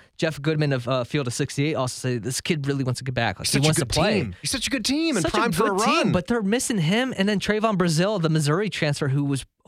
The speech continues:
Speaker 1: quite honestly probably their best player up until his injury with the torn A C L.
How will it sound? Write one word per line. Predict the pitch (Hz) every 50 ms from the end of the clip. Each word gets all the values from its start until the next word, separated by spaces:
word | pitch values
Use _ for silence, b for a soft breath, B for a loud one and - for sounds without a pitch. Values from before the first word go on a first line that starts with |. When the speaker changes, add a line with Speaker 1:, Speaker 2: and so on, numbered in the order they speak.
| -
Speaker 1:
quite | - 208 208 185
honestly | 196 233 247 214 - 175
probably | 151 - 170 190 233 226
their | 165 170 151
best | 131 - - 156 175 - - -
player | - 160 170 190 170 - -
up | - 170 165
until | - 151 - - 151 143
his | 143 139 123 131
injury | 156 185 170 151 135
with | 127 123 120
the | - 120
torn | - - 143 131
A | 135 127 123
C | - - 127 127
L. | 156 208 190 135 -